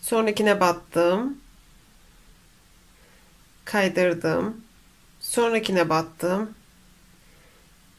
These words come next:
Kaydırdım. Bu şekilde devam ediyorum. Ee, şuraya gelince,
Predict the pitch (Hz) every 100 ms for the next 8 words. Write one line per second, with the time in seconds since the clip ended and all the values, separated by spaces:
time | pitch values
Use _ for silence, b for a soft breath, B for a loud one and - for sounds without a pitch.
0 | _ - 202 185 185 180 165 165 190 214
1 | - 247 240 247 - 170 - 160 196 220
2 | - _ _ - - 196 190 196 190 185
3 | 165 165 175 190 - - B B B B
4 | B B B B B B B - - 202
5 | 190 190 185 - 285 269 214 254 240 202
6 | 208 254 277